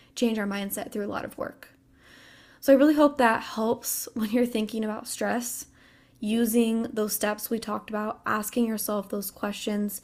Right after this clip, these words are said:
recognizing that any mindset you have can change. This episode was about stress specifically, but this could be around, like, our money mindset, a healthy relationship mindset, our mindset for showing up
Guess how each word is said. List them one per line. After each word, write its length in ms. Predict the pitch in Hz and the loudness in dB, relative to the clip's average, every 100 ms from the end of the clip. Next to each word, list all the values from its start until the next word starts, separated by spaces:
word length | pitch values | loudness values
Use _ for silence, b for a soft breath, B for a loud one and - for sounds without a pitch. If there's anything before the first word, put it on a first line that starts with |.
| B B B | B B B
recognizing 640 | 214 214 247 240 220 220 | 0 0 2 2 2 0
that 160 | 214 - | -2 -4
any 200 | - 240 | 2 4
mindset 460 | 254 226 220 220 233 | 4 2 0 -2 -4
you 100 | 214 | -4
have 320 | 208 214 208 | 0 0 0
can 280 | - 214 208 | -4 -2 -2
change. 400 | - 202 208 - B B - | -2 -2 -2 -6 B B 0
This 220 | 247 240 | 0 0
episode 360 | 220 214 226 220 | -2 -2 -2 -2
was 160 | 220 | -4
about 260 | 208 214 208 | -2 -4 -6
stress 300 | - 214 208 | -6 -6 -6
specifically, 680 | - 202 202 202 214 208 190 - | -6 -6 -6 -6 -4 -4 -4 -8
but 120 | 220 | -6
this 180 | 214 208 | -4 -4
could 160 | - 214 | -4 -2
be 180 | 214 214 | -2 -4
around, 320 | 208 202 - - | -4 -6 -8 -8
like, 180 | 208 - | -8 -6
our 120 | 214 | -2
money 300 | 208 208 202 | -2 -2 -2
mindset, 600 | 208 202 196 208 202 - B B B B | -4 -4 -6 -6 -8 -12 B B B B
a 80 | 208 | -8
healthy 360 | - 226 220 233 | 0 0 2 0
relationship 680 | 214 208 202 208 208 - - | 0 -2 -4 -4 -6 -6 -4
mindset, 580 | 220 202 202 214 208 - B B B B - | -4 -4 -4 -2 -4 -6 B B B B -10
our 420 | 208 202 202 202 | -2 0 0 0
mindset 580 | 214 208 214 208 214 - | -2 -2 -2 -2 -4 -6
for 320 | - 208 208 | -6 -2 -2
showing 380 | 208 214 208 208 | -4 -4 -2 -2
up 220 | 202 190 | -4 -6